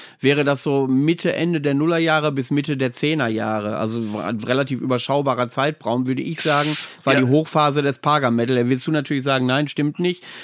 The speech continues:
Speaker 1: Äh, wir kommen nachher, äh, noch zu der Frage, ist Pagan und Viking Metal tot oder,
Speaker 2: Ja, ja.
Speaker 1: äh, ist, oder, aber das kommen wir später zu.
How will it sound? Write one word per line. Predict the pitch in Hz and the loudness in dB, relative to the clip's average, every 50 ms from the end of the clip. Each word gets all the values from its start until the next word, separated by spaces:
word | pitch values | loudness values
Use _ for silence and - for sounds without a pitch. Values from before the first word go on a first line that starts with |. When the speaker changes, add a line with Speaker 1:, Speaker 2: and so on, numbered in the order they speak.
| - - - | -16 -4 0
Speaker 1:
Äh, | 143 135 127 | 2 2 4
wir | 143 | 2
kommen | 135 151 170 180 170 | 2 2 2 4 4
nachher, | 160 147 - 147 143 151 151 156 156 156 95 143 143 | 2 2 2 2 4 4 4 4 2 2 0 0 -2
äh, | 143 | -2
noch | 139 139 - | -2 -4 -4
zu | - - | -4 -2
der | 139 135 131 | -2 -2 -2
Frage, | - - 147 135 135 135 139 | 0 0 0 2 2 2 0
ist | - - 135 - | 0 -2 -4 -6
Pagan | - - 143 143 147 143 143 143 | -4 -2 0 0 2 2 0 0
und | 139 127 127 | 0 0 0
Viking | 139 135 127 - 139 131 | 0 0 0 0 0 0
Metal | 131 127 123 - 131 120 | 0 0 -2 -2 -4 -2
tot | - 135 139 151 151 | -2 0 0 0 -2
oder, | - - 135 131 131 131 127 123 - 127 | -2 -2 0 2 2 2 0 0 0 0
Speaker 2:
Ja, | 127 131 117 123 | 0 0 -2 -2
ja. | |
Speaker 1:
äh, | - 131 127 - _ | -4 -6 -8 -10 _
ist, | - - - - 139 117 - - - - - - | -12 -6 -4 -4 -4 -4 -6 -10 -16 -20 -18 -8
oder, | - - 135 127 127 131 127 120 - 127 - | -4 -2 0 2 2 2 0 0 -4 -6 -6
aber | - 123 131 147 | -4 -2 0 0
das | 147 - | 0 0
kommen | - 156 151 | 0 2 2
wir | 147 | 2
später | 139 - - 156 139 127 110 | 0 0 0 0 0 0 -2
zu. | - 117 110 110 | -2 -4 -6 -6